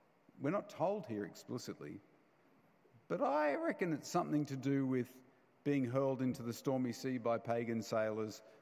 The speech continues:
being swallowed by a fish, spending three days inside the fish, probably experiencing something of a rebirth and being regurgitated by the fish. I reckon there might be something in that.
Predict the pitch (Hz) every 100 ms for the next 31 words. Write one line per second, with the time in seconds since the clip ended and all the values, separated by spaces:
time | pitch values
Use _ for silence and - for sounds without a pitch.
0 | - 123 113 - 131 127 120 110 113 107
1 | - 131 - - 120 117 113 - 131 123
2 | 117 117 104 110 101 113 110 107 107 113
3 | 107 - - - - - 165 156 135 131
4 | 117 - 139 131 127 - 117 104 - -
5 | 180 185 - 131 123 127 120 113 123 123
6 | 107 110 113 120 - - - 123 120 127
7 | 123 113 117 110 117 110 101 107 101 101
8 | 101 101 98 117 104 - - - - -
9 | _ _ _ - 160 120 117 113 110 -
10 | - - 90 90 87 -